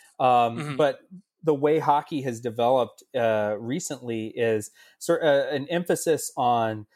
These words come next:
Speaker 1: skill and speed. And these are all things that we like about the game, and trying to kind of de-emphasize, uh, fighting, but also de-emphasize some of the dirtier elements of the game. But now you end up with a guy like Tom Wilson, who's, like,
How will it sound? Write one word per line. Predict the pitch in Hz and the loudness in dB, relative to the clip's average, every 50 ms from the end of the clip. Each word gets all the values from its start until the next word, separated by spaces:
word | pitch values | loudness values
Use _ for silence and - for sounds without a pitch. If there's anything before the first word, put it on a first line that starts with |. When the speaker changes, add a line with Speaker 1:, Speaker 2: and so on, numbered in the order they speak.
| _ _ _ | _ _ _
Speaker 1:
skill | - - - - - 262 247 208 156 139 123 117 113 107 113 - - | -12 -12 -12 -6 0 2 4 4 6 6 4 4 2 0 -2 -4 -4
and | 143 131 127 123 123 123 120 | -4 -4 -2 -2 -4 -4 -8
speed. | 120 - - - 233 220 214 170 139 127 120 110 | -10 -12 -10 -8 -8 -6 -4 -2 -2 -2 -2 -2
And | 113 113 117 131 | -2 -2 -2 -2
these | 156 165 | -2 2
are | 160 147 | 4 4
all | 139 135 | 4 2
things | - 147 135 127 117 | 0 -2 -6 -4 -2
that | 123 120 | -2 -2
we | 113 120 123 | -2 -2 -6
like | 117 110 110 117 160 220 214 - | -4 -2 0 0 0 0 0 0
about | 147 127 123 117 113 - - | 0 2 2 2 2 0 -4
the | 120 | -6
game, | 104 113 117 117 113 113 113 113 | -6 -6 -4 -4 -4 -4 -6 -6
and | 110 110 | -8 -8
trying | - - 147 139 139 131 | -4 -2 -2 -2 -2 -4
to | 123 131 | -6 -8
kind | 131 - 127 113 | -8 -8 -8 -8
of | 107 104 107 | -10 -8 -6
de-emphasize, | 127 143 160 151 143 - 127 - - - 120 113 113 110 107 104 - - _ _ _ _ _ _ | -4 -4 -4 -4 -4 -8 -10 -4 0 2 2 4 4 4 2 0 -4 -10 _ _ _ _ _ _
uh, | 120 117 110 107 107 104 104 | 0 2 2 4 2 2 0
fighting, | - - 139 139 147 156 151 135 123 113 | -2 0 2 2 2 2 0 -2 -2 0
but | 120 120 | 2 2
also | 123 127 127 - 147 | 4 2 2 0 -2
de-emphasize | 131 117 135 143 147 139 131 - 127 - - 127 123 120 117 - | -2 0 0 0 0 0 -2 -4 -4 -2 0 2 2 0 0 -4
some | 131 120 | -6 -8
of | 113 | -8
the | 113 113 | -8 -10
dirtier | 104 107 120 120 131 143 131 120 113 117 - | -6 -2 0 0 0 0 0 0 0 0 0
elements | 117 120 123 120 117 113 110 - - | 0 -2 -2 -2 -4 -8 -12 -12 -14
of | 107 | -14
the | 107 | -12
game. | 110 139 180 190 160 131 120 - _ _ - _ _ _ | -8 -6 -4 -2 -2 -4 -4 -8 _ _ -20 _ _ _
But | 135 143 143 151 | 0 0 0 2
now | 147 143 151 165 175 | 2 4 4 4 4
you | 185 170 160 151 | 2 0 0 0
end | 147 147 | 2 2
up | 147 135 - | 2 2 0
with | 139 120 123 | -2 -4 -2
a | |
guy | 117 127 127 127 | 0 2 4 4
like | 123 120 120 - | 4 2 0 -2
Tom | - 143 135 131 131 | 0 0 0 0 2
Wilson, | 143 160 - - 143 131 | 0 0 0 -2 -4 -6
who's, | 139 131 123 | -6 -2 0
like, | 131 120 117 110 | 2 2 2 0